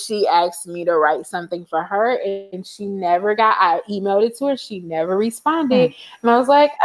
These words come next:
Speaker 1: "Okay, like, this is going to be my first on my own blog." And then that's how we started.
Speaker 2: Yeah. You know, that's a, you know, a blog about your, your travels and whatnot. Like, 'cause you, since you started out with that study abroad trip in Ghana,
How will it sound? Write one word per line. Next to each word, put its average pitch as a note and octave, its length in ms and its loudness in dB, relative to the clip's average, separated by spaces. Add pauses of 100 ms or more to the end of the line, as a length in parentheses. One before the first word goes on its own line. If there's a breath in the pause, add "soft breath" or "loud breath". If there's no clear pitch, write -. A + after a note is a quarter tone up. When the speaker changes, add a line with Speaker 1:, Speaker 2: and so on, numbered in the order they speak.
(200)
Speaker 1:
"Okay, E4+ 420 6
like, B3 260 4
this A3 200 4
is G#3+ 120 2
going F3+ 260 -2
to G3 100 -10
be E3+ 120 2
my D#3+ 220 0
first D#3 340 -2
on D3+ 160 -10
my D3 280 -4
own C3+ 240 -10
blog." A2 600 0
And D#3+ 160 -2
then D#3 140 -2
that's C#3 240 -2
how G3 160 2
we A#3 140 2
started. D4+ 420 4
Speaker 2:
Yeah. D#3+ 300 2 (640)
You F3+ 120 -4
know, F3+ 100 2
that's F3+ 260 2
a, D#3+ 520 2 (320)
you F3+ 140 -4
know, E3 180 4
a - 20 0
blog E3 320 4
about D#3+ 320 2
your, D#3 400 0
your E3 120 0
travels F3 680 2
and D#3 100 -6
whatnot. D3+ 560 0 (600 soft breath)
Like, F#3+ 260 0
'cause G3 160 0
you, G3+ 140 -8
since G#3+ 260 -2
you G#3 60 -2
started F#3 360 2
out E3 200 4
with F3 160 -2
that D#3 520 2
study F#3 280 2
abroad E3 280 4
trip F3 240 -4
in E3 140 -2
Ghana, D#3 580 2